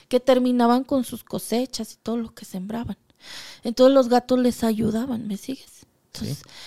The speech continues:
Speaker 1: ¿qué sucedía? En aquellos ayeres teníamos otros tipos de información, éramos más espirituales que materiales.
Speaker 2: Claro.
Speaker 1: Entonces ellos, como,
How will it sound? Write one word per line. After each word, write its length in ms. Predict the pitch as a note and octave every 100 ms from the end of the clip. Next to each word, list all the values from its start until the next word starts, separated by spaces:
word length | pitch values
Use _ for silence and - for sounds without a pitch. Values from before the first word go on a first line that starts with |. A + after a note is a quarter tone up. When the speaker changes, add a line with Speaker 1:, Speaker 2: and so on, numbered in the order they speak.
| -
Speaker 1:
¿qué 160 | - C#4+
sucedía? 760 | C#4+ F#4 F#4 E4+ D#4 D4+ D#4+ -
En 160 | C4
aquellos 420 | C4 C4 C#4 D#4 D#4
ayeres 560 | C#4+ C4 B3+ B3+ B3
teníamos 720 | - G#3 G#3+ A3+ A#3+ B3 - _ _
otros 360 | G#3+ A#3 C4 -
tipos 320 | C#4+ - C#4+
de 40 |
información, 880 | C#4 C4+ C4+ C4 C4 B3 C4 B3+ B3 -
éramos 560 | G#3+ G#3+ A#3 B3+ B3+ - - - _
más 440 | B3 C4 D4 D#4 F4
espirituales 800 | F4 D#4+ B3+ A#3+ B3 A#3+ C4 -
que 80 |
materiales. 800 | A3 G3+ - G3+ F#3+ F#3+ - - _ _ _ _ _ _ -
Speaker 2:
Claro. 260 | F#2+ G2+ G#2+ -
Speaker 1:
Entonces 320 | A#3 C#4 C4
ellos, 480 | D#4 D4 E4+ - _ _ _ _ _ _ _
como, 460 | - C#4 C4+ C4